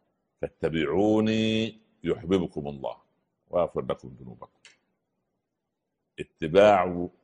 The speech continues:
رسول الله صلى الله عليه وسلم بعد الصلاة والسلام عليه. ال-، القرآن يأتي بالخبر، والخبر في كلام الناس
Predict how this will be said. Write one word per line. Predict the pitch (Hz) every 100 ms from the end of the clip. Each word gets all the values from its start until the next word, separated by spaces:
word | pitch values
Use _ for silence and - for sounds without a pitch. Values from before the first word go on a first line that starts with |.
| _ _ _ -
رسول | 73 - 92 92
الله | 82 76 82 85 82 - _
صلى | - 78 73
الله | 71 80 80
عليه | 78 71
وسلم | - 80 78 78 76 - _
بعد | 67 78 78
الصلاة | 73 - 69 80 78 -
والسلام | 67 - - 67 65
عليه. | 58 57 - _ _ _ _ _ _ _ _ _ _ _ _ _ _ _ _ _ _ _ _ _ _ -
ال-، | 80 80 80 78 73 69 67 62 55 50 - _ _ _ _ _ _ -
القرآن | 87 _ 90 82 - 170 160
يأتي | 120 139 -
بالخبر، | 85 82 - 73 - - _ _ _ _ _ _ _ _ _ _ _ _ _ _ _ _ _ _ _ _
والخبر | 82 - 131 117 135
في | - 98
كلام | - 90 98 95
الناس | 82 87 90 98 - - -